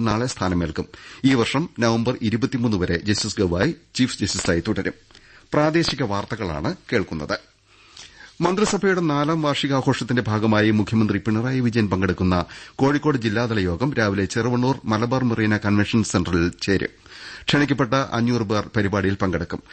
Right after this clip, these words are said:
അവരുമായി മുഖ്യമന്ത്രി സംവദിക്കും. ജില്ലയിലെ മന്ത്രിമാരായ പി എ മുഹമ്മദ് റിയാസ്, എ കെ ശശീന്ദ്രൻ, എം പിമാർ, എം എൽ എമാർ, ജില്ലാ കളക്ടർ തുടങ്ങിയവരും പങ്കെടുക്കും.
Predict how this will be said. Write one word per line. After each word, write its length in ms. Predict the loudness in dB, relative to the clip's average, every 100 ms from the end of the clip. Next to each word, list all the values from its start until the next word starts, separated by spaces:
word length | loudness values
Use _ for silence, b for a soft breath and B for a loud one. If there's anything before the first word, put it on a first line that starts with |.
| B
അവരുമായി 400 | 2 2 4 2
മുഖ്യമന്ത്രി 460 | 2 0 0 0 0
സംവദിക്കും. 560 | 0 0 0 -2 -4 0
ജില്ലയിലെ 360 | 2 4 2
മന്ത്രിമാരായ 640 | 2 2 2 2 2 2 0
പി 160 | 0
എ 120 | -2 0
മുഹമ്മദ് 360 | 0 0 2
റിയാസ്, 360 | 2 2 0 -2
എ 100 | 0
കെ 140 | 0
ശശീന്ദ്രൻ, 520 | 0 0 0 2 0 -2 B B 2
എം 100 | 2
പിമാർ, 340 | 4 2 0
എം 140 | 0
എൽ 100 | 0
എമാർ, 260 | 0 0 0
ജില്ലാ 280 | -2 0 0
കളക്ടർ 300 | 0 -4 -4
തുടങ്ങിയവരും 460 | -2 0 2 0
പങ്കെടുക്കും. 480 | 0 0 2 -2 -6